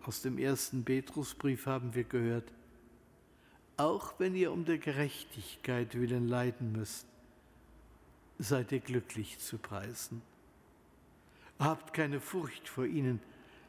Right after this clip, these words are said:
lasst euch nicht verwirren, sondern haltet in eurem Herzen Christus den Herrn heilig.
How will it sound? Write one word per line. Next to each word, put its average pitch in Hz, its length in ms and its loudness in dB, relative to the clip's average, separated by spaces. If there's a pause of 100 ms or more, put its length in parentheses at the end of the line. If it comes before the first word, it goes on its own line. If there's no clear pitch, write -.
(120)
lasst 170 440 4
euch 156 260 4
nicht 165 340 0
verwirren, 147 560 4 (1080)
sondern 180 540 4
haltet 220 420 2
in 170 140 4
eurem 147 340 2
Herzen 151 720 0 (1000)
Christus - 720 2
den 151 220 6
Herrn 135 600 0 (180)
heilig. 120 840 0